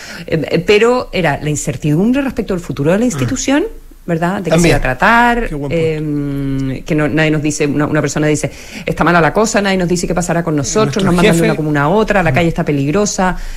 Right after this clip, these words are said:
Speaker 1: eh, nada que no se sepa tampoco. <laughs> Este, este era un cabo que, que salió hace poco, dice la nota de la Prefectura Sur de la,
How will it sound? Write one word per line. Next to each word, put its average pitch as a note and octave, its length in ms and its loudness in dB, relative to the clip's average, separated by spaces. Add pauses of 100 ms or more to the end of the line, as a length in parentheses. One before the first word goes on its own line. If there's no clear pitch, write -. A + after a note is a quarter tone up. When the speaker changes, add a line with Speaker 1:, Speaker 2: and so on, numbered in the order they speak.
(140)
Speaker 1:
eh, - 80 -6
nada F3+ 180 4
que F3 80 0
no D#3+ 80 0
se D#3+ 120 -2
sepa F#3 180 0
tampoco. D3+ 500 0
<laughs> - 300 -8
Este, - 300 -6
este - 140 -8
era D3+ 40 -2
un D#3 60 -4
cabo B2+ 440 0
que, - 260 -12
que - 120 -14
salió D3+ 240 -6
hace D3 140 -8
poco, D#3 280 -4
dice D3+ 200 -2
la D3+ 100 -4
nota D#3 200 -4
de - 20 0
la D3+ 100 0
Prefectura D3 420 -6
Sur D3 240 -6
de C#3+ 100 -6
la, C#3+ 280 0